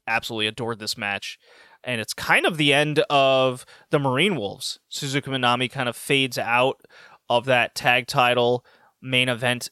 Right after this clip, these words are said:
type scene, uh, to push up, uh, the wrestlers that are on the rise. She still has a very good role to play, especially in the interpromotional wars. They definitely send her, uh, to a lot of, uh, other promotions as a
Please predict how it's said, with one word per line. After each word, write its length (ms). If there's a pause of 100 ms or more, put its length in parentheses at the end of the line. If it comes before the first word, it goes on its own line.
type 300
scene, 580 (400)
uh, 200
to 140
push 440
up, 260 (460)
uh, 220
the 100
wrestlers 460
that 100
are 100
on 80
the 80
rise. 560 (160)
She 160
still 200
has 120
a 60
very 200
good 180
role 260
to 80
play, 320
especially 840
in 220
the 240
interpromotional 720
wars. 360
They 100
definitely 360
send 240
her, 360 (400)
uh, 260
to 140
a 40
lot 220
of, 180 (280)
uh, 40
other 340
promotions 680
as 180
a 240